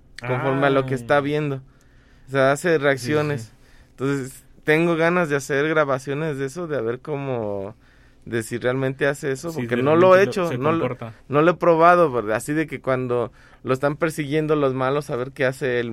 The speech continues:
Speaker 1: el juguetito que yo tengo ahí con
Speaker 2: A ver si se emociona o si, o si
Speaker 1: Ajá.
Speaker 2: se pone nervioso.
Speaker 1: Así como una mascota cuando ve algún tipo de película y empieza
Speaker 2: Sí,
Speaker 1: a
Speaker 2: ¿no?
Speaker 1: ladrarle o cosas así.
Speaker 2: No, o que ve otro animal en la pantalla y piensa que está ahí, ¿no? De
Speaker 1: Ajá, o sea, o que huye,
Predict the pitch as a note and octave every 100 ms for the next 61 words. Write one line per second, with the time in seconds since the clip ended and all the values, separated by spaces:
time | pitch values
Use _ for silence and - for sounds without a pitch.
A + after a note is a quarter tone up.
0 | A2+ G2 A2+ - B2 A2+ B2 B2+ C3 C3
1 | A2+ A2+ B2 A#2 A2+ G#2 A2 - - G2+
2 | F#2+ F#2 F#2 F2+ B2+ B2+ C#3 C3+ A#2+ G#2+
3 | B2+ B2+ C3 A2+ A2 G#2+ G#2 B2+ C3 D3
4 | D3 C3+ - A#2 A#2+ A2+ G#2+ A2+ A2 A2
5 | D#3 D#3+ E3+ F3 F3+ E3+ F3+ F#3+ G#3+ -
6 | G3 F#3+ F#3 E3+ D3 C3+ C3 C3+ C#3 D3
7 | D3+ D3+ D#3 C#3+ D#3 D3 - D#3 D#3 D3+
8 | D#3 D#3 D3+ D3+ B2+ B2+ B2+ C#3 C#3 A#2+
9 | B2 C#3 C#3 C3 B2 A2+ A2 - C3 C#3
10 | C3+ B2+ - D3 E3 B2+ C3+ B2 B2 C3
11 | C#3+ D3 C#3 B2+ B2+ C3+ B2 A#2 A#2 B2
12 | B2 C3 B2 A#2+ A#2+ - - A2+ G#2+ A2+
13 | G#2 G2+ A2 G#2 G2+ A#2 A#2+ A#2 A#2+ B2+
14 | A#2+ B2+ A#2 C3 C3 D3+ D3 C#3+